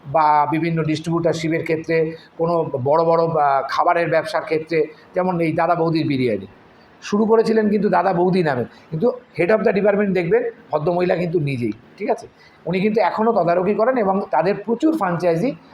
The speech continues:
আমাদের ওয়েস্ট বেঙ্গলে এখন আস্তে আস্তে বাড়ছে। মিত্র ক্যাফে, একটা মিত্র ক্যাফে শুরু হয়েছিল, সেটা কোথায়?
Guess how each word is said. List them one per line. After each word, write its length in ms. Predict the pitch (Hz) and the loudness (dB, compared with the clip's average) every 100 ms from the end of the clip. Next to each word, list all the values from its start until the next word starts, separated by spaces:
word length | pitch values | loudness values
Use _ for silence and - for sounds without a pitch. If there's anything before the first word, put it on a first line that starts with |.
| - | -4
আমাদের 320 | 143 175 214 | 0 2 2
ওয়েস্ট 220 | 151 135 | 0 0
বেঙ্গলে 280 | 156 170 208 | -2 0 2
এখন 200 | 165 180 | 0 -2
আস্তে 240 | 143 - | -2 -4
আস্তে 200 | 139 202 | -6 -4
বাড়ছে। 380 | 135 113 - - - - - | -2 -4 -6 -16 -18 -14 -2
মিত্র 300 | 202 214 226 | 0 2 2
ক্যাফে, 280 | 170 131 - - - - - - - - - - - - - _ | 2 -2 -6 -10 -20 -20 -20 -20 -20 -20 -20 -20 -20 -20 -20 _
একটা 400 | 214 - - 277 247 - | -4 -2 2 2 2 -4
মিত্র 260 | 196 196 226 | -4 0 2
ক্যাফে 220 | 208 226 | 2 0
শুরু 220 | - 196 | 0 2
হয়েছিল, 360 | 180 160 151 127 - - _ - | 2 2 0 -2 -4 -12 _ -6
সেটা 220 | 180 160 | -2 0
কোথায়? 360 | 185 226 277 | 2 2 2